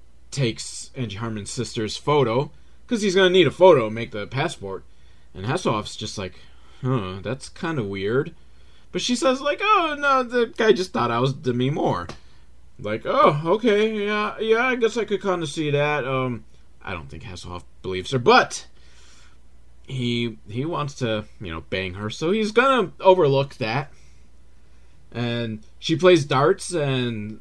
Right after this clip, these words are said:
starts chatting up with some other guy, and, you know, like a shark in the water, he smells someone going in for his meat, and he's, but he's not gonna start a fist fight or anything, but you can see in his eyes that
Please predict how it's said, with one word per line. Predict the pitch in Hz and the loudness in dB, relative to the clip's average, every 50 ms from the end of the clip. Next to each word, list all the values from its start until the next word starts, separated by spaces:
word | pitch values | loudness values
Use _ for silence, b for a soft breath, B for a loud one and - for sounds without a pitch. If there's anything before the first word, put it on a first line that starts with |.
| - - | -16 -16
starts | 110 - - 139 123 117 - | -12 -6 -4 -2 -2 -2 -4
chatting | - - 131 127 127 127 123 120 | -2 -2 0 0 0 0 -2 -2
up | 117 123 135 - - | -2 -4 -4 -2 -2
with | 131 113 - | -4 -2 -2
some | - 135 120 113 | -4 -4 -4 -2
other | 107 104 123 123 | -2 -2 -2 0
guy, | 135 131 143 156 175 | 2 2 2 2 2
and, | 202 185 123 107 101 98 90 - - b b b b b b b b b b b b b - - - - | 2 0 -2 -2 -4 -6 -10 -12 -14 b b b b b b b b b b b b b -20 -20 -16 -12
you | 101 101 98 | -10 -10 -8
know, | 92 98 110 127 139 135 | -6 -6 -4 -4 -4 -4
like | 110 101 101 101 - | -4 -6 -6 -6 -8
a | 101 95 - - - - - - - - - - - - - - - | -10 -12 -12 -14 -18 -20 -20 -20 -20 -20 -20 -20 -20 -20 -18 -10 -4
shark | - - - - 123 113 123 131 131 139 | -2 0 0 2 2 2 2 0 0 -2
in | 120 | -4
the | 113 | -2
water, | 110 101 104 104 107 127 147 170 | -2 -4 -2 -2 0 0 0 0
he | 160 147 | 0 -2
smells | 139 - - 139 131 139 143 143 | -4 -4 -2 0 0 0 0 0
someone | 151 147 147 143 139 | -2 -2 -2 0 0
going | 131 131 139 147 135 | 0 0 0 0 0
in | 131 147 | 0 -2
for | 160 - 160 139 | -2 2 4 4
his | 131 120 107 | 4 4 2
meat, | 113 131 175 175 - - - | -2 -4 -4 -6 -6 -8 -10
and | - 107 110 | -10 -8 -4
he's, | 120 117 107 95 95 - - - - b b b b b b b b b b b b - - - - - - | -4 -4 -4 -6 -10 -14 -18 -20 -20 b b b b b b b b b b b b -18 -18 -18 -14 0 6
but | 226 269 269 233 | 8 10 10 10
he's | 208 220 233 240 233 220 | 8 4 4 0 0 2
not | 240 254 247 240 214 | 2 2 2 2 2
gonna | 233 233 214 190 | 2 2 2 2
start | - - 208 185 | 2 4 4 4
a | 135 | 6
fist | - 180 175 - - | 6 4 2 2 2
fight | 135 117 110 104 | 0 -2 0 0
or | 101 | -2
anything, | 101 101 95 107 104 104 | -4 -4 -6 -6 -6 -4
but | 120 127 | -4 -4
you | 139 139 | -4 -4
can | 170 147 | -6 -6
see | 139 - 165 160 | -4 -2 -2 -2
in | 160 147 | -2 -2
his | 123 107 92 | -2 -4 -4
eyes | 110 113 117 104 92 90 85 | -4 -4 -2 -4 -4 -6 -6
that | 98 95 92 - | -8 -8 -8 -10